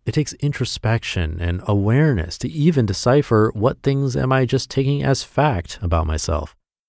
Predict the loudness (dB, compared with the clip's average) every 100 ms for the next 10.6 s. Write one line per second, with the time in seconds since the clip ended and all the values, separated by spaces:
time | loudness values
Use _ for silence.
0 | _ _ _ 0 4 6 6 2 2 0
1 | 0 0 -2 0 0 2 2 2 0 0
2 | 0 2 2 0 2 4 4 4 2 0
3 | 0 0 -2 -2 0 2 2 2 0 -2
4 | -6 -14 _ _ _ _ _ 0 4 4
5 | 2 -2 0 2 4 2 0 2 2 0
6 | 0 0 0 -2 -2 -2 -2 -2 -8 _
7 | _ _ _ _ _ -16 -8 -6 0 2
8 | 2 0 0 -4 -6 -6 -4 -2 0 0
9 | 0 -2 -2 0 0 2 2 2 2 4
10 | 4 4 2 2 2 0